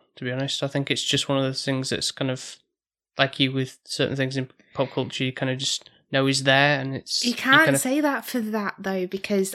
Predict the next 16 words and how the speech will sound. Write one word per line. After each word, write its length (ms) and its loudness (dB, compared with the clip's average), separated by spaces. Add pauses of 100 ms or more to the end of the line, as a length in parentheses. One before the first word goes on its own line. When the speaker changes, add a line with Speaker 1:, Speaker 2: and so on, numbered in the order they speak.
(140)
Speaker 2:
I'm 380 4
completely 460 0
different. 400 4
I've 220 4
hardly 380 4
seen 300 2
anything, 640 2 (420)
whereas 420 2
you 500 0 (120)
are 200 0
the 100 2
movie 420 8
guru 680 2
in 180 -4
this 180 -6
relationship. 760 -6